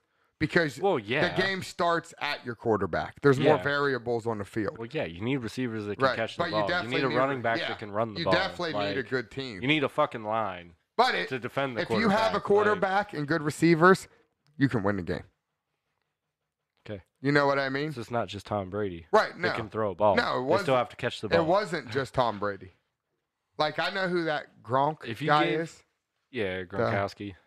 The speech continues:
Speaker 1: Yeah, whatever he played.
Speaker 2: If you
Speaker 1: What
Speaker 2: give
Speaker 1: was he?
Speaker 2: Tom Brady to the Browns, the Browns are still gonna lose.
Speaker 1: No, but that's why I said just
Speaker 2: <laughs>
Speaker 1: theoretically is what I would do is here's how
Speaker 2: If you
Speaker 1: much
Speaker 2: slap
Speaker 1: money.
Speaker 2: the Browns
Speaker 1: Pick your
Speaker 2: name
Speaker 1: receivers.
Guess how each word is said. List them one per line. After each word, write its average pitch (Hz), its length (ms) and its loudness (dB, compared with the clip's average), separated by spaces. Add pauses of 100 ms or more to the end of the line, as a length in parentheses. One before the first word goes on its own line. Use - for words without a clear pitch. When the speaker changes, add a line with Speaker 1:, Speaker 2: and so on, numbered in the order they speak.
(180)
Speaker 1:
Yeah, 107 220 0
whatever 117 440 2
he 120 160 -2
played. 120 240 -6
Speaker 2:
If 107 120 -6
you 123 80 -4
Speaker 1:
What 120 60 -4
Speaker 2:
give 156 100 4
Speaker 1:
was 143 80 0
he? 127 80 -6
Speaker 2:
Tom 127 240 4
Brady 104 260 0
to 92 80 -10
the 90 100 -12
Browns, 90 380 -4
the 95 60 -10
Browns 98 340 2
are 87 60 -20
still 101 260 -4
gonna 92 180 -6
lose. 85 400 -6
Speaker 1:
No, 240 200 4
but 156 160 0
that's 190 200 -2
why 190 200 -2
I - 20 -6
said 175 320 -2 (240)
just 190 320 -2 (360)
Speaker 2:
<laughs> - 360 -8
Speaker 1:
theoretically 151 760 -2 (260)
is 139 120 4
what 151 160 6
I 156 140 2
would 151 180 0
do 147 140 0
is 131 140 -2
here's 170 260 -2
how 160 200 -2
Speaker 2:
If 156 40 -2
you 160 80 -2
Speaker 1:
much 156 80 -2
Speaker 2:
slap 156 220 2
Speaker 1:
money. 123 120 -2
Speaker 2:
the 139 60 -8
Browns 151 400 2
Speaker 1:
Pick 202 120 -2
your 233 240 4
Speaker 2:
name 220 60 4
Speaker 1:
receivers. 170 840 -2